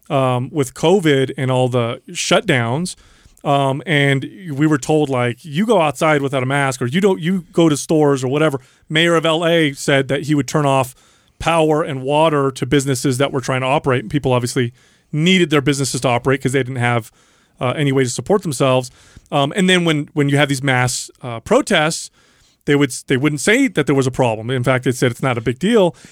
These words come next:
And I get, I kinda understand why they said that. You don't wanna get in the way of a massive protest by, you don't wanna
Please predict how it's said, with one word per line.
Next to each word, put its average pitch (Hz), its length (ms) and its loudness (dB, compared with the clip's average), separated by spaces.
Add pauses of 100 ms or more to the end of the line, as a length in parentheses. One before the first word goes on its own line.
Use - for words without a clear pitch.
(100)
And 175 220 -2
I 180 120 0
get, 185 440 2
I 160 80 -2
kinda 180 300 2
understand 147 420 -2
why 135 220 2
they 170 120 2
said 180 220 0
that. 190 380 0
You 156 120 -4
don't 170 140 2
wanna 151 180 2
get 165 180 -2
in 185 40 -12
the 147 80 -6
way 147 280 2
of 139 120 0
a 127 60 -2
massive 131 500 -2
protest 143 460 0
by, 123 300 0 (440)
you 156 80 -2
don't 165 80 2
wanna 170 160 2